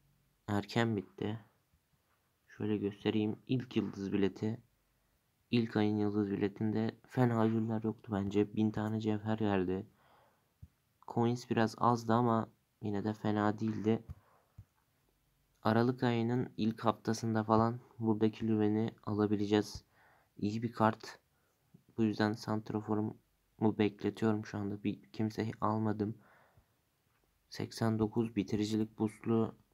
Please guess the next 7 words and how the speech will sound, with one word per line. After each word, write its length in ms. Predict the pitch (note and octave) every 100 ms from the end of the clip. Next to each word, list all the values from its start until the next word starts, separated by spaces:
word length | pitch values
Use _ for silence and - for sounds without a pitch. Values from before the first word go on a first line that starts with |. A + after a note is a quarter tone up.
| _ _ _ _ G#2+
yüz 220 | A2 A2+
şut 280 | - - -
gücü, 160 | G#2+
yüz 240 | G#2+ G2+ -
sprint 540 | - - A2+ A#2 -
hızı 160 | A#2 A2
var. 380 | A2 A2 -